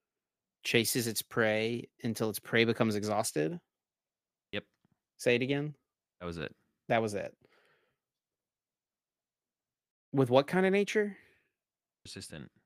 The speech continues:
Speaker 1: Persistent nature. It's a persistent Pokemon.
Speaker 2: Chases
Speaker 1: Okay.
Speaker 2: its chosen prey.
Speaker 1: Its chosen prey.
Speaker 2: So it, it, it gets to pick.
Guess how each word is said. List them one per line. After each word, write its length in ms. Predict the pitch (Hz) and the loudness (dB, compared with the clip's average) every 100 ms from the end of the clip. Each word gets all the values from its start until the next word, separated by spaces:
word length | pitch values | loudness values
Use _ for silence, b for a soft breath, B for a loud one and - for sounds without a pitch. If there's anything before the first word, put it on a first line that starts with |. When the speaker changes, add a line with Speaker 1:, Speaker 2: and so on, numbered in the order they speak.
| _ | _
Speaker 1:
Persistent 800 | - 123 - 143 143 - 120 - | -6 -4 -2 -2 -2 -4 -6 -4
nature. 280 | 123 120 117 | -8 -6 -6
It's 160 | 123 131 | -4 -6
a 40 | |
persistent 920 | - 135 - - 180 - 165 135 117 - | 0 -2 0 0 0 0 -4 -6 -8 -6
Pokemon. 600 | 127 123 123 113 110 107 | -6 -4 -6 -4 -4 0
Speaker 2:
Chases 280 | 131 135 | 2 4
Speaker 1:
Okay. 100 | 117 | 2
Speaker 2:
its 120 | 117 - - | 2 -2 -6
chosen 680 | - - 117 120 107 90 80 | -6 -2 2 2 2 0 -2
prey. 460 | - 73 64 - - | -4 -4 -4 -8 -12
Speaker 1:
Its 160 | - - | -18 -8
chosen 680 | - 120 123 127 131 131 120 | -6 -2 -4 -4 -4 -4 -6
prey. 680 | - 117 104 82 62 - - _ - | -6 -2 -2 -2 -8 -12 -16 _ -10
Speaker 2:
So 100 | 98 | -8
it, 120 | 95 - | -6 -4
it, 280 | 107 104 - | -4 -4 -4
it 140 | 110 | -4
gets 200 | 107 - | -4 -8
to 80 | - | -14
pick. 340 | - 85 - | -6 -6 -6